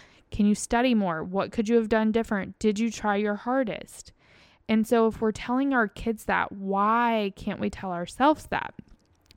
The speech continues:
Because it's the same thing. We're gonna make mistakes. We are totally human. We're not always gonna have the best results for every single client, but it doesn't mean we should quit.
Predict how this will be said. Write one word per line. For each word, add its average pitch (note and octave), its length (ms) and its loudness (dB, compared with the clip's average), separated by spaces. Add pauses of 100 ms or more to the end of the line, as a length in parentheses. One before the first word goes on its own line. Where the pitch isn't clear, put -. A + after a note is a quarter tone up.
Because A3 280 4
it's A#3 160 2
the A3 100 2
same A3 380 4
thing. A3+ 340 2 (380)
We're A3 140 0
gonna A3 260 6
make A#3 240 0
mistakes. - 580 -4
We A3 140 -2
are G#3+ 100 2
totally G#3+ 540 2
human. A3+ 580 0 (480)
We're A3 100 -2
not G#3 340 4
always A3 280 4
gonna A3+ 160 4
have G#3 240 2
the G#3 80 2
best F#3+ 380 -2
results G3+ 560 0
for G#3+ 260 2
every G#3 300 2
single G#3 340 2
client, A3 680 -2 (640)
but G#3+ 440 4
it G3 100 0
doesn't A#3 360 0
mean A3+ 180 6
we A3 80 6
should F#3 300 -4
quit. - 720 -2